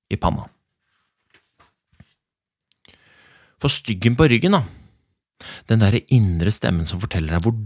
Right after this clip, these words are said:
dårlig du er, hvor lite verdt du er, hvor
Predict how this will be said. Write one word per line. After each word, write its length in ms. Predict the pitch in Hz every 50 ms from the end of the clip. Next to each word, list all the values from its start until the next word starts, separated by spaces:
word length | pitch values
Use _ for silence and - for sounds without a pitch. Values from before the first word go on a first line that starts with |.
| 98 -
dårlig 460 | 131 120 107 98 87 87 82 80 -
du 80 | - -
er, 220 | - - - 143 127 - - _ _ _ _ - 98
hvor 140 | 98 110 110
lite 320 | 110 92 - - 98 92
verdt 340 | 80 78 87 - - - _ _ - -
du 40 | -
er, 180 | - - - - - _ _ _ _ - - - - -
hvor 140 | - 101